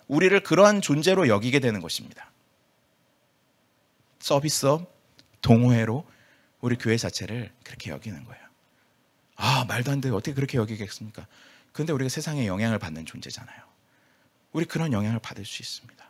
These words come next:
그것이 바로 망령된 것으로 여기는 거예요. 서비스업으로 생각하는 거, 어떻게 하면 서비스업으로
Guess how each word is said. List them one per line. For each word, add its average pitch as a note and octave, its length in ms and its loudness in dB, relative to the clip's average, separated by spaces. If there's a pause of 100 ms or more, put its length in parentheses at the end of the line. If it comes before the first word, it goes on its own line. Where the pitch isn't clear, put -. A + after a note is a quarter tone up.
(560)
그것이 G3+ 240 2
바로 D#3 220 -2
망령된 E3 560 0
것으로 C3+ 340 -6
여기는 F#2+ 300 -14
거예요. - 240 -20 (680)
서비스업으로 D3 760 -2
생각하는 C3+ 500 -4
거, B2+ 180 -8
어떻게 A#2+ 220 -6
하면 B2+ 120 -2
서비스업으로 B2+ 680 -2